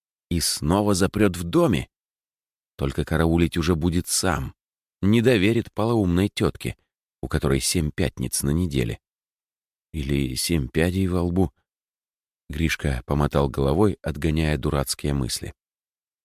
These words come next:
Скоро ему пришлось перейти с бега на быстрый шаг, а потом и на совсем не быстрый.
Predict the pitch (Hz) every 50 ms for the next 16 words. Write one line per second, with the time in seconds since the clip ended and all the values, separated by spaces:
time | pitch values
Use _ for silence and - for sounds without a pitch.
0 | _ - - - - 143 151 165 165 160 165 156 143 143 131 - 151 147 139 -
1 | - 123 120 120 113 - 127 120 85 76 73 92 127 123 92 98 90 92 90 82
2 | 76 98 95 - - 90 104 101 - - - 71 67 65 65 - - - _ _
3 | _ _ _ _ _ _ - - - 110 - - 170 170 165 147 131 117 110 110
4 | 107 104 - - 107 101 - - - 139 127 113 104 107 110 98 78 69 76 65
5 | - - - - - 52 -